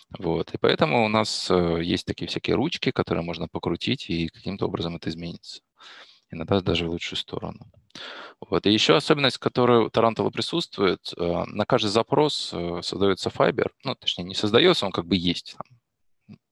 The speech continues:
П-, пред-, предсоздается, можно так сказать. Вот. Файбер, э, для того, чтобы, ну, то есть Тарантул, поскольку он однопоточный, ему нужно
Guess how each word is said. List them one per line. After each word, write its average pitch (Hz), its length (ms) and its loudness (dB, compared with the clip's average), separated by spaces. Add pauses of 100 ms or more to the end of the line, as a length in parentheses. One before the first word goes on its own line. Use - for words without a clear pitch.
(480)
П-, - 160 -12
пред-, - 340 2
предсоздается, 85 760 0
можно 87 200 -10
так 85 120 -6
сказать. - 460 -8 (880)
Вот. 85 220 0
Файбер, 135 440 4
э, 90 600 4
для - 180 -6
того, 98 180 2
чтобы, 90 520 2 (240)
ну, 113 140 -4
то - 60 -18
есть - 260 -14
Тарантул, 90 500 -2 (100)
поскольку - 380 -8
он 87 80 -8
однопоточный, 90 720 -2
ему 92 160 -6
нужно 87 520 -6